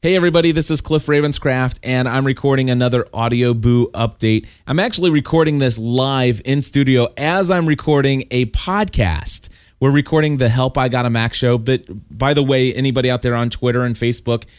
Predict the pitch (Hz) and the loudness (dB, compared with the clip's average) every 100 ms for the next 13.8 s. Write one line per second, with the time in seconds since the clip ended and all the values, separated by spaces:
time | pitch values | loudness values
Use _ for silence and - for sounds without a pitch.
0 | _ 110 117 123 127 123 113 117 - 117 | _ -2 -2 -2 0 0 0 -2 -2 -2
1 | 117 120 120 117 110 113 110 107 104 113 | 0 0 0 -2 -4 -2 0 0 0 -2
2 | - 110 107 110 104 101 104 - 104 - | 0 -2 0 0 0 0 -2 -2 -2 -2
3 | - 104 104 110 - - - 104 101 98 | -4 -2 -2 -4 -8 -16 -2 0 2 0
4 | 107 107 104 110 120 107 101 104 107 - | 0 0 2 0 2 0 2 2 2 0
5 | 110 110 104 101 101 107 101 101 101 101 | 0 0 0 0 0 0 0 2 0 0
6 | 101 95 95 92 92 98 - - - 156 | -2 0 0 0 0 -2 -4 -16 -2 2
7 | 208 190 160 160 139 180 196 - 175 175 | 4 4 2 0 0 0 0 -2 0 2
8 | 165 160 135 - 135 160 170 165 135 180 | 0 0 -4 -6 -2 0 2 2 4 4
9 | 104 78 - 107 147 170 147 - - _ | 2 -2 -6 -2 0 2 0 -2 -16 _
10 | - 131 127 127 120 123 117 113 143 160 | 0 2 2 2 2 2 2 0 -2 0
11 | 147 123 117 117 - 80 - 147 147 147 | 2 2 0 -4 -8 -14 -6 -4 -2 -2
12 | 135 143 131 131 131 127 120 123 120 120 | 0 2 2 2 0 0 0 -2 -2 0
13 | 117 117 117 113 110 113 110 110 | 0 0 0 0 0 0 0 0